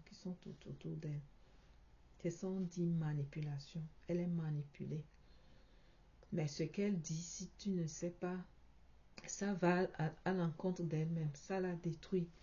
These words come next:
Parce que comment tu peux venir, euh, ta tante est venue faire les vidéos, tu as appelé ta tante,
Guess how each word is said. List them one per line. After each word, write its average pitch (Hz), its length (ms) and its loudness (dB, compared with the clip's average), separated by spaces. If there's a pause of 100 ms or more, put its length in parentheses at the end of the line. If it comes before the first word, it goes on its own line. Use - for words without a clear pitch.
(480)
Parce 156 220 0
que 214 60 0
comment 175 440 2
tu 208 140 -6
peux 208 220 -2 (120)
venir, 185 440 4 (180)
euh, 156 160 0 (1200)
ta 202 140 0
tante 208 300 2 (160)
est 190 100 2
venue 175 360 2
faire 185 320 0
les 170 140 2
vidéos, 165 640 0 (840)
tu - 160 -2
as 190 140 2
appelé 170 400 0
ta 190 200 -6 (100)
tante, 202 400 -4